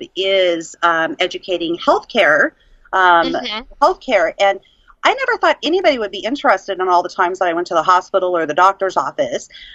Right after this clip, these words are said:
Speaker 1: but that's basically all I talk about, which are totally different stories than what you have in the book, you know? And so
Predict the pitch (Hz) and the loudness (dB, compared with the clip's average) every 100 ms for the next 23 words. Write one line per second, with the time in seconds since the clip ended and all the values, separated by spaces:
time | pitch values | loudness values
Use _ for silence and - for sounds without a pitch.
0 | - 220 254 302 285 - 220 - - 226 | -2 2 2 2 0 -2 -6 -4 2 6
1 | 226 220 196 - 190 254 185 - - 196 | 6 6 4 2 0 0 -4 -6 -10 -12
2 | 208 - - 285 285 262 240 220 - 320 | -12 -12 -2 -2 -2 -4 -6 -8 -8 -4
3 | 349 175 147 196 190 190 196 190 180 175 | 0 0 -2 -4 -4 -4 -4 -2 -2 -2
4 | 175 339 320 - _ _ _ _ 208 202 | 0 2 2 0 _ _ _ _ -6 0
5 | 190 226 - 202 202 - 220 208 196 | 4 4 4 2 0 0 4 4 4